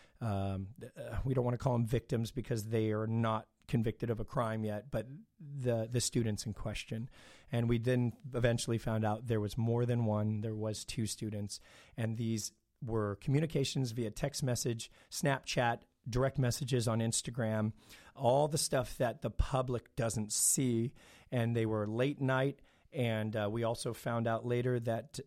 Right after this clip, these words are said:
the instructor was going to their house to offer them free guitar lessons, and events would unfold there that we found out later that were much, much more extreme than just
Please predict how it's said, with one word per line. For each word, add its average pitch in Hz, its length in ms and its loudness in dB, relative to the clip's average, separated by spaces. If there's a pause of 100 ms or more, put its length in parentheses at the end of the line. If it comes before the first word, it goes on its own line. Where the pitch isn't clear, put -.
the 120 720 -2 (560)
instructor 117 480 2
was 113 160 -2
going 113 260 2
to 110 80 2
their 120 200 2
house 110 340 -2
to - 120 -4
offer 117 380 -2
them 104 300 0 (480)
free 131 400 2
guitar 117 400 0
lessons, 110 580 -4 (400)
and 110 640 2 (400)
events 120 460 2
would 117 160 2
unfold 107 640 -2 (100)
there 107 420 2 (280)
that 117 120 -4
we 113 120 -2
found 107 300 0
out 107 180 -4
later 113 420 2 (380)
that 113 160 -4
were 110 200 0
much, 110 420 -2
much 113 340 0
more 107 360 -2
extreme 107 680 0 (280)
than 120 280 4
just 110 320 -2